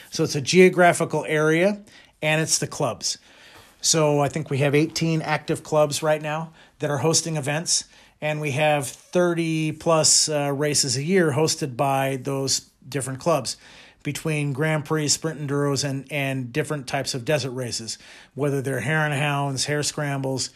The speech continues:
or Euro Scrambles. So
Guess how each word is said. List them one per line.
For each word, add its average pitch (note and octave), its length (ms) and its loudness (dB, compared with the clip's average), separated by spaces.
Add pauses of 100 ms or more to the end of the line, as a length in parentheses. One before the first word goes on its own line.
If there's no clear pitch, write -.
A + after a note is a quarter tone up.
(300)
or C#3 440 0
Euro C#3 340 -2
Scrambles. G#2 500 -8 (540)
So E3 480 6